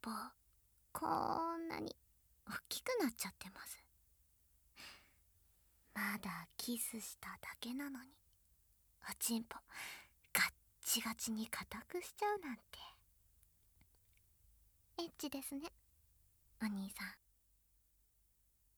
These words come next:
<laughs> じゃあ、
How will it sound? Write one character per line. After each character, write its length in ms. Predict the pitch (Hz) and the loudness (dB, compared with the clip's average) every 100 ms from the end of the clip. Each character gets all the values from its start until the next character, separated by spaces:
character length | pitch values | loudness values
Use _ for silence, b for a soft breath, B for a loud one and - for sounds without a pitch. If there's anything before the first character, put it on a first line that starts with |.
| _ _ _ _ - - - - - | _ _ _ _ -20 -20 -20 -18 -10
<laughs> 60 | B B - _ _ _ _ - B B B B B _ - _ _ _ _ - | B B -20 _ _ _ _ -8 B B B B B _ -20 _ _ _ _ 0
じ 100 | 247 | 4
ゃ 40 | |
あ、 680 | 262 262 254 240 214 - | 6 6 4 2 0 -4